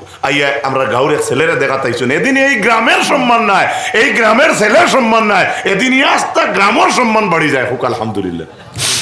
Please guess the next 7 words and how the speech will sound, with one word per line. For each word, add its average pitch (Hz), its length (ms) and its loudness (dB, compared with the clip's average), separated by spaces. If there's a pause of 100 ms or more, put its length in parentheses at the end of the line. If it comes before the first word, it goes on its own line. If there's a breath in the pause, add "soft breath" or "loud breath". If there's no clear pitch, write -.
(1160 loud breath)
হযরতে 233 380 2
উমর 240 360 2
রাদিয়াল্লাহু 262 760 4
তাআলা 233 360 4
আনহু 214 380 2
কবর 196 240 2
ফাইয়া 196 680 2